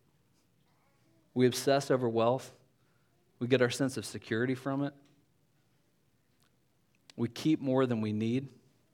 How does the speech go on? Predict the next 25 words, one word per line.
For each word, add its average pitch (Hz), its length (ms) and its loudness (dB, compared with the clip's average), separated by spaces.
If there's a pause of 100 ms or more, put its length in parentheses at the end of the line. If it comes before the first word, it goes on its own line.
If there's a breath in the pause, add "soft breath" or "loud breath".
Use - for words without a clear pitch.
(680)
We 120 100 -2
spend 147 480 0
more 135 380 -2
on 131 100 -6
ourselves 123 520 -4
than 117 120 -6
we 110 140 -6
ought. 120 340 -6 (1900)
Like 123 120 0
Midwestern 156 600 4
people, 120 320 -2
we 123 220 0
save 127 380 0
everything, 120 640 -2 (180)
right? 127 280 -4 (520)
Midwestern 127 400 0
people 113 320 -4
love 104 280 -2
saving 101 440 -10
stuff. 104 340 -10
We 113 100 -6
never 110 360 -4
throw 117 240 -6
anything 110 320 -8
away. 110 320 -6